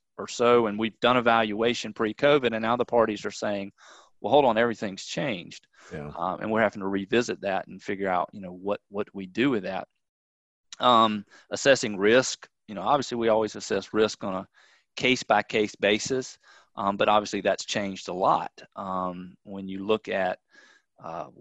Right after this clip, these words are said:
Speaker 1: w-, what is the proper risk of, of projections, say, um, well, obviously we, we, we've touched on what some of those issues may be. And again, this,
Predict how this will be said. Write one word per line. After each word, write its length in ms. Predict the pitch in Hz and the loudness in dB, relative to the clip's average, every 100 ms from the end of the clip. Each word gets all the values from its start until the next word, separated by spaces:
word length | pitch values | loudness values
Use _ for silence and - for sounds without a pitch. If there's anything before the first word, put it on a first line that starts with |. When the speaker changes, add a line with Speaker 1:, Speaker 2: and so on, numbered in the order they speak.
| 147 143 | _ -14
Speaker 1:
w-, 160 | 110 _ | -14 _
what 360 | 110 95 107 110 | -20 -4 0 0
is 120 | - | -2
the 100 | - | -8
proper 560 | - 113 110 - 98 | -2 4 4 4 -2
risk 540 | 95 107 117 117 - - - | 2 6 6 4 -4 -14 -10
of, 220 | 101 95 - - | -10 -10 -16 -10
of 160 | 90 - | -10 -6
projections, 800 | 123 123 170 - 98 95 - - _ _ | -2 0 0 -2 -12 -14 -18 -20 _ _
say, 440 | - 104 95 90 92 - | -8 -2 -2 -2 -6 -6
um, 280 | 104 98 | -4 -2
well, 120 | 104 107 | 0 0
obviously 360 | 101 101 104 | 0 -4 -6
we, 160 | 98 98 _ | -6 -10 _
we, 160 | 107 101 - _ - | -12 -12 -14 _ -8
we've 180 | 107 - | -8 -2
touched 360 | 143 160 - | 0 0 -4
on 360 | 101 101 101 98 _ _ _ - | -4 -2 -2 -4 _ _ _ -8
what 120 | - | -6
some 140 | 117 | 0
of 40 | 107 | 0
those 180 | 101 | 2
issues 300 | 110 - 98 | 0 -2 -8
may 200 | 104 98 | -2 -2
be. 320 | 92 104 117 104 | 0 2 2 0
And 100 | 92 | -4
again, 320 | 104 123 101 | -4 -4 -4
this, 180 | 98 | -8